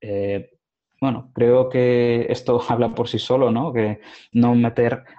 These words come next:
algo excesivamente recargado o, o que al final tengas que estar enfocando con la mirada a muchos puntos diferentes de la pantalla, ¿no? Porque al final, eh, eso es un mareo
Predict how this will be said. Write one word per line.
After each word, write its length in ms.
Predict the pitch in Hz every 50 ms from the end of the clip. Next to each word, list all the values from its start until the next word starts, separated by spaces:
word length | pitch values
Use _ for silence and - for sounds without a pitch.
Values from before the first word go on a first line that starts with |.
| - _
algo 380 | 117 120 117 117 113 113 - -
excesivamente 640 | - - - 117 - - 117 113 113 120 117 - 117
recargado 680 | 95 107 104 - 107 104 98 104 104 107 120 123 135 131
o, 580 | 131 135 139 - 113 107 104 104 104 101 101 - _ _ _ _ _
o 180 | - 110 104
que 100 | - 117
al 80 | 107 104
final 640 | - - 107 104 107 110 110 110 113 113 110 110 - _ _ _ _ _
tengas 300 | - 123 120 113 - -
que 100 | - 117
estar 380 | - - - 120 - - - _ _ _ _ _ _
enfocando 640 | 131 123 127 - 120 110 - - 123 123 127 123 117
con 160 | 117 117 113
la 80 | 110 107
mirada 480 | 104 107 110 113 117 113 110 107 113 - _ _ _ _
a 100 | - 101
muchos 420 | 101 101 107 120 120 - - 117 -
puntos 400 | _ - 123 120 123 120 113 110
diferentes 560 | 110 104 - - 104 101 110 120 - 110 104
de 80 | 104 101
la 60 | 98
pantalla, 420 | - 98 98 98 110 113 120 110 104
¿no? 120 | 110 123
Porque 220 | - 107 110 -
al 80 | 104 95
final, 500 | - 98 101 101 107 110 113 113 113 - _ _ _ _ _ _ _
eh, 320 | 110 101 98 98 101 104 -
eso 200 | - 110 - 113
es 100 | - -
un 160 | 123 117 113
mareo 580 | 107 101 101 101 110 123 131 139 143 151 -